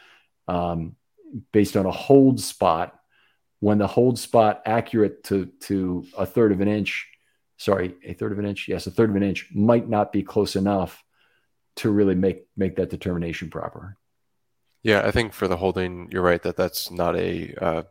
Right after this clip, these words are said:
Speaker 2: small enough, uh, margin of error for that, but to be able to discern if it's a good hold or not. Um, there may be some analysis somebody could do on, like, the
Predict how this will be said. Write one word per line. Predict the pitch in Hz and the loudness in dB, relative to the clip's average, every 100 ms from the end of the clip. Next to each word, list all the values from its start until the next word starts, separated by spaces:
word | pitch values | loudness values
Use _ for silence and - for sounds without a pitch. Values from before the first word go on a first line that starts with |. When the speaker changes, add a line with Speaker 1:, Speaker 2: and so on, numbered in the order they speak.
| _ - | _ -10
Speaker 2:
small | - 95 | -2 0
enough, | 87 85 82 - - | 0 -4 -4 -12 -10
uh, | 82 78 | -8 -8
margin | 90 90 87 90 | -6 -8 -6 -6
of | 85 | -2
error | 90 85 87 | 0 -2 -6
for | - | -12
that, | 85 85 - _ - _ - | -8 -6 -6 _ -20 _ -12
but | 95 | -4
to | 95 | 0
be | |
able | 90 90 | 0 -2
to | - 92 95 92 - | -4 -6 -6 -8 -10
discern | - - 87 80 | -8 -4 -4 -6
if | - | -8
it's | - | -12
a | |
good | 98 90 | -10 -8
hold | 101 - | -6 -6
or | 92 | -6
not. | 87 95 - _ _ _ - | -8 -8 -12 _ _ _ -12
Um, | 87 85 92 87 - - | -8 -6 -8 -14 -12 -6
there | 104 | 2
may | 107 | 2
be | 104 | 2
some | 95 - 90 90 87 _ - | -2 0 0 -2 -12 _ -4
analysis | 90 90 - | 0 0 -2
somebody | - 92 92 | -4 -2 -4
could | 92 | -4
do | 95 90 | -6 -2
on, | 87 | -2
like, | 87 85 - | -2 -6 -8
the | 87 90 | -8 -8